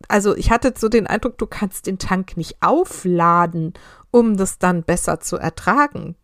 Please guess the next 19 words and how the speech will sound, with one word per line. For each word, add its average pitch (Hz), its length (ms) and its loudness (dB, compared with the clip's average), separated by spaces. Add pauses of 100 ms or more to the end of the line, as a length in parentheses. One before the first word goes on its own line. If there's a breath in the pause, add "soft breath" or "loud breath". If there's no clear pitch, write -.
(140)
Also 170 480 0 (140)
bei 160 140 0
mir 214 240 4
hat 254 160 2
es 247 200 -2
nicht 294 260 0
wirklich 170 300 -6
funktioniert. 160 540 -2 (520 loud breath)
Trotzdem 180 1000 2
war 160 160 2
diese 165 560 -4
Woche 180 440 4
lebensverändernd 160 1120 0
für 170 160 0
mich 160 340 -2
und 160 200 0
super, 202 440 2
super 190 380 0
wichtig. - 560 -4